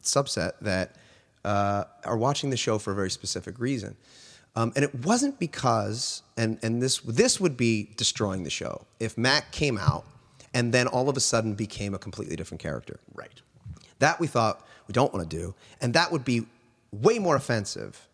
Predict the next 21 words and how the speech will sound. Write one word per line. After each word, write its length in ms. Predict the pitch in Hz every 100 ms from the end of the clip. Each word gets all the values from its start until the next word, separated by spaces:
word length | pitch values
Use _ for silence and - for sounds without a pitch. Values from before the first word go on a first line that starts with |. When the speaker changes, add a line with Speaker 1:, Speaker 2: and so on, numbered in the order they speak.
| -
Speaker 1:
than 160 | 120 113
what 100 | 110
we 80 | 107
wound 300 | 139 196 104
up 100 | -
doing, 300 | 82 78 101 - - -
which 180 | 113
is 120 | 123 107
that 380 | 113 107 - -
Mac 240 | 147 196
comes 160 | 165 139
out 80 | 117
of 40 |
the 40 | 101
closet 460 | 120 120 110 -
finally 440 | - 107 101 90 107 _ _ _ _
and 160 | 123 123
is 320 | 123 113 - _ _ -
just 300 | 113 202 220
as 100 | 147
repugnant 600 | 123 - 127 117 107 -